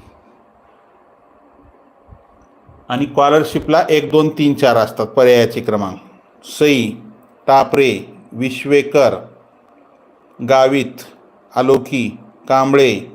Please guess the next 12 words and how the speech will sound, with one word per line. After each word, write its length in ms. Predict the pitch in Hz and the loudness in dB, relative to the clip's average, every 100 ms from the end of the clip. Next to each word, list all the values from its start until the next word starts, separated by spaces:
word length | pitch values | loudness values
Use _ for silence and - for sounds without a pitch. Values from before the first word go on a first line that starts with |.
| - 107 | -14 -4
जान्हवी 380 | 127 131 131 135 | 0 0 0 -2
and 260 | 131 135 131 | -2 -2 -2
वैष्णवी, 540 | 131 - 135 123 95 - - _ _ _ _ _ _ _ - | -4 -4 -6 -6 -6 -10 -20 _ _ _ _ _ _ _ -4
चौरे, 600 | 139 135 143 131 - - - - | 2 4 4 0 -4 -14 -14 -6
संजय, 440 | 127 131 139 123 92 - - - - | -4 0 0 0 -2 -12 -20 -10 -4
सांगळे, 480 | 131 135 139 127 - - _ _ _ _ _ _ _ _ 131 | -2 0 2 0 -4 -16 _ _ _ _ _ _ _ _ -2
पर्याय 220 | 131 139 | 2 2
क्रमांक 420 | 143 143 147 139 | 0 0 0 -2
डी, 460 | 135 180 156 - - _ - | -2 -2 -2 -8 -20 _ -8
सांगळे, 360 | 135 143 135 127 - _ _ _ _ _ _ _ _ _ _ _ _ - | -2 0 0 -4 -14 _ _ _ _ _ _ _ _ _ _ _ _ -12
श्रेया 300 | 139 135 135 | -4 2 4
विश्वेकर, 760 | 135 135 - 139 139 143 131 | 2 0 -6 -2 -2 2 0